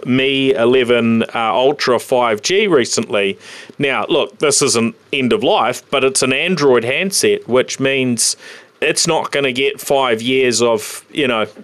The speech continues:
of updates, mo-, you know, most likely. So, um, you know, in some regards, if you spread the cost of that, um, the, the new Vodafone T V box, which, can you remember how much it cost? I think it was sub two hundred dollars, wasn't it?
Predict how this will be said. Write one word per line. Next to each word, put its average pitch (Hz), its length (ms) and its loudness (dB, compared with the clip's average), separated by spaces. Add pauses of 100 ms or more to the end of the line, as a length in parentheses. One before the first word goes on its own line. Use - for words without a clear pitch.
of 120 160 0
updates, 131 580 -2
mo-, 120 140 2
you 127 240 -2
know, 104 240 0 (360)
most 127 320 0
likely. 117 460 0
So, 127 460 2 (340)
um, 123 640 0
you 147 80 -2
know, 131 180 0
in 131 140 -2
some 156 320 0
regards, 123 440 0
if 113 120 -4
you 127 60 -2
spread - 320 0
the 113 80 -2
cost - 340 -2
of 113 80 0
that, 117 340 -2
um, 107 500 0
the, 113 200 2
the 113 280 0 (340)
new 120 200 0
Vodafone 113 520 0
T 120 180 0
V 127 200 2
box, 104 440 -2
which, - 300 0 (300)
can 214 120 0
you 220 60 4
remember 214 240 4
how 196 100 2
much 196 220 -2
it 185 80 -8
cost? 208 280 -2
I 214 40 6
think 202 80 6
it 151 80 4
was 135 120 4
sub 143 240 0
two 143 200 2
hundred 131 320 0
dollars, 160 340 2
wasn't 120 300 2
it? - 260 -4